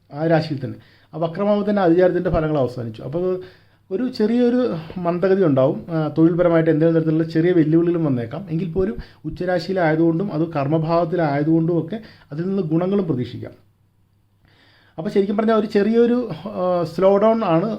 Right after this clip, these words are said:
ആ, തുലാരാശിക്കാർക്ക് ഈ തുലാമാസത്തിൽ പറയേണ്ടത്. കാര്യമായിട്ടുള്ളൊരു പ്രശ്നമോ അല്ലെങ്കിൽ നമ്മൾ,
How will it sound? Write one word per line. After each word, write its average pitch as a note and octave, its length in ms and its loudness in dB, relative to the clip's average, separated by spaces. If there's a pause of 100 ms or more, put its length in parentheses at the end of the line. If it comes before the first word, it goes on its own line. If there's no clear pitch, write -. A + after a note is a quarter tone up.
(120)
ആ, D#3 300 0
തുലാരാശിക്കാർക്ക് D#3+ 840 0 (580)
ഈ F#3 420 -8
തുലാമാസത്തിൽ D#3+ 540 2
പറയേണ്ടത്. B2+ 500 -2 (240)
കാര്യമായിട്ടുള്ളൊരു G3+ 880 0 (140)
പ്രശ്നമോ D#3+ 600 -4
അല്ലെങ്കിൽ D#3+ 280 0 (380)
നമ്മൾ, D#3+ 180 -2